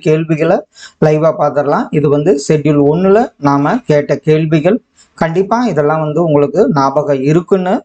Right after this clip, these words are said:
நம்புறோம். வாங்க அந்த எழுபது கேள்விகளை one by one-ஆ பார்த்துடலாம். just நீங்க ஒண்ணு ஏ, ரெண்டு பின்னு ஆன்சர் மட்டும் பண்ணா போதும். விருப்பப்பட்டீங்கன்னா உங்க மார்க்கை வந்து கமெண்ட்ஸ்ல சொல்லுங்க. அதை பார்த்தா சில பேர் வந்து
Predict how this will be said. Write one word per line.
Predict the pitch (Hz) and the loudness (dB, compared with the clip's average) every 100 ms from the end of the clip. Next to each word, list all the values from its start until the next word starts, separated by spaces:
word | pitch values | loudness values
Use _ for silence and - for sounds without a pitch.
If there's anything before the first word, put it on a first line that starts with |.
| - 143 | -2 0
நம்புறோம். | 143 147 165 - 131 | 0 0 -4 -6 -2
வாங்க | 135 151 180 - - | -2 0 -2 -4 -6
அந்த | 147 139 | 0 2
எழுபது | 143 147 147 147 | 2 0 0 0
கேள்விகளை | 151 151 151 147 208 147 | -2 0 0 2 2 0
one | 143 | 0
by | 143 143 | 0 0
one-ஆ | 143 156 151 | -2 -2 -2
பார்த்துடலாம். | 139 139 143 214 _ - _ - 165 | -2 0 0 -2 _ -20 _ 0 0
just | 160 - 254 | 0 -2 -2
நீங்க | 180 160 302 - 156 | 0 -2 -2 -4 0
ஒண்ணு | 165 165 160 | 2 2 2
ஏ, | 160 160 | 2 2
ரெண்டு | 151 147 147 | 0 0 0
பின்னு | 156 156 208 143 | 0 2 2 0
ஆன்சர் | 147 151 147 | 0 -2 -2
மட்டும் | 139 185 196 | 0 0 0
பண்ணா | 143 143 139 | -2 -2 -2
போதும். | 143 131 202 - - | -2 -2 -4 -6 0
விருப்பப்பட்டீங்கன்னா | 185 208 233 196 180 180 226 - | 0 0 -2 -4 -4 -4 -2 0
உங்க | 160 143 131 | 0 0 0
மார்க்கை | 143 190 - 190 | -2 -2 -2 -2
வந்து | 151 151 233 143 | 0 0 0 -2
கமெண்ட்ஸ்ல | 131 139 - 143 170 - - - - | -4 -6 0 0 0 -4 -20 -18 -4
சொல்லுங்க. | 165 151 151 170 285 - _ 143 | 0 0 2 0 -2 -10 _ -2
அதை | 139 - | -2 -2
பார்த்தா | 147 170 185 - | 0 0 -2 0
சில | 147 135 | 0 2
பேர் | 143 147 147 139 | 2 2 0 0
வந்து | 143 | 0